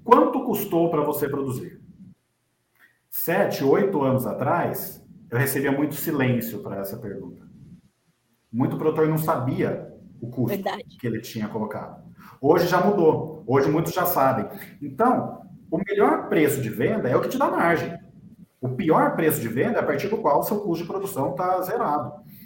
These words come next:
Speaker 1: Então, isso avançou bastante. E acho, inclusive, que, aproveitando também o gancho, o barter é uma ferramenta que dá ao produtor já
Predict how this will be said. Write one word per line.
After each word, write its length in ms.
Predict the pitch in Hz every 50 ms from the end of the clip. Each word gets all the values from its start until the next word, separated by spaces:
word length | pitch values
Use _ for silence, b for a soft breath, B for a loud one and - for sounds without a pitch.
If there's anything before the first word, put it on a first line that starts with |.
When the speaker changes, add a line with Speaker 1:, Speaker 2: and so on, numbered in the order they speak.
| B B
Speaker 1:
Então, 340 | 107 104 - 151 - - 165
isso 300 | 151 - - - - 185
avançou 480 | 175 - 214 202 - - - 190 170 131
bastante. 560 | 123 - - - - - - - - - - B B B B B B
E 120 | 117 120
acho, 420 | 131 156 - 208 - - - -
inclusive, 600 | 123 113 117 113 104 - 135 165 196 190 156 139
que, 440 | - - - 127 123 113 101 98 - B B B B -
aproveitando 720 | - 110 110 - 127 123 120 127 - - 147 139 135 -
também 240 | - 117 107 107 101
o 60 | 90
gancho, 640 | - - 104 127 175 175 156 127 123 - - - - -
o 100 | 117 151
barter 500 | - - 220 220 214 247 240 - 240 -
é 40 |
uma 140 | 233 226 -
ferramenta 580 | - - - - - - 240 214 175 175 - -
que 140 | - - 208
dá 160 | - - -
ao 240 | - 233 226 - -
produtor 680 | 160 147 - - - - - - 135 156 180 175 -
já 460 | - - - 107 95 - - - -